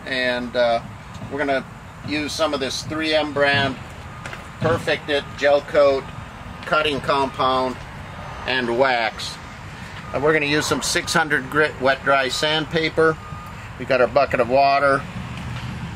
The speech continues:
electric buffer, and we've got a soft rag, and we're just gonna put some of this on the gel coat. You can see that it's pretty well oxidized,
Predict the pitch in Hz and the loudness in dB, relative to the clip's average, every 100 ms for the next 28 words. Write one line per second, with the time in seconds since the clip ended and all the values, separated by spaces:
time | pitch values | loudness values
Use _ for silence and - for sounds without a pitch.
0 | - 123 135 - - 143 156 156 165 160 | -4 2 2 2 -2 4 4 4 6 4
1 | 156 - - - - - - - - - | 2 -8 -8 -8 -8 -6 -6 -8 -8 -10
2 | - - 127 123 127 120 139 127 - 143 | -8 -2 0 2 0 0 0 2 2 4
3 | 139 - 127 139 143 139 131 120 127 127 | 4 2 -2 2 2 2 0 0 0 -2
4 | - 139 123 - - - - 160 - 156 | -2 2 2 0 -10 -10 -2 -2 2 2
5 | 147 151 139 151 139 131 120 113 - - | 4 4 4 4 4 4 4 2 -6 -10
6 | - - - - 147 147 - 131 127 - | -12 -10 -8 2 4 4 4 4 2 -2
7 | 139 135 120 165 156 143 135 127 - - | -4 -2 -2 0 2 4 4 2 -4 -10
8 | - - - - - - - - 147 147 | -12 -12 -14 -14 -14 -16 -16 -2 2 4
9 | 143 143 139 147 - 160 147 156 156 151 | 6 6 6 4 2 2 4 6 6 4
10 | - | 0